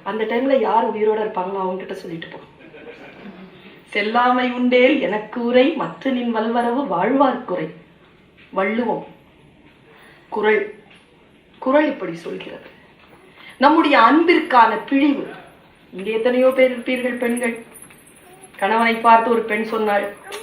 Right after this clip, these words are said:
"இம்மை மாறி மறுமையாகினும் நீயாகியர் என் கணவனை,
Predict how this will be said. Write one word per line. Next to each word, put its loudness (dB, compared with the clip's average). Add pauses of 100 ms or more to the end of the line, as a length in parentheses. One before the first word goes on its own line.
(500)
"இம்மை 4
மாறி 6
மறுமையாகினும் 0 (1300)
நீயாகியர் -2
என் -4
கணவனை, -10